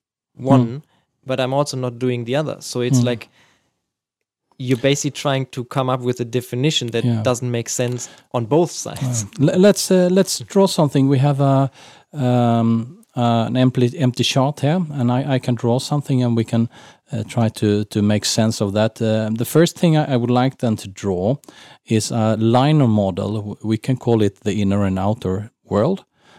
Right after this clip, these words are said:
Speaker 2: and, uh, the two poles, the physical and the mental pole, and some states, uh, uh, on that trip from A to B or whatever you call it. So, um,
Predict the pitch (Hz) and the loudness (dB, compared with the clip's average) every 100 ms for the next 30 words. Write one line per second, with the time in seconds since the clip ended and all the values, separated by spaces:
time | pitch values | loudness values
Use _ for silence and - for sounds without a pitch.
0 | _ _ 127 110 107 104 101 104 101 101 | _ _ -4 -2 0 0 0 0 0 -2
1 | 98 104 - 104 - 107 107 147 - - | -2 -2 0 0 2 2 4 2 -2 -8
2 | 98 - 104 - 101 104 104 90 90 101 | -10 -6 -4 -4 -4 -4 -4 -2 -2 -2
3 | 107 110 - 127 123 131 - - - _ | -2 -4 -2 0 0 0 -6 -18 -20 _
4 | - 113 - 113 104 101 - _ _ - | -2 0 0 0 0 -2 -6 _ _ -6
5 | - 120 117 - - 151 110 107 107 110 | 0 0 0 -4 -6 -8 -4 -4 -6 -6
6 | 104 104 - 113 107 104 - - - 131 | -6 -4 0 2 2 0 -2 -4 2 4
7 | - - 110 101 92 - - 110 98 - | 2 0 0 2 -2 -8 -4 -2 -2 -4
8 | 110 123 120 98 92 95 101 101 98 92 | 2 4 4 0 -4 -4 -2 -2 -4 -6
9 | - 101 127 - - - - - - - | -4 -2 -4 -6 -18 -20 -20 -20 -12 -2
10 | 120 117 117 117 117 113 113 110 110 | 4 6 6 4 4 2 2 -2 -6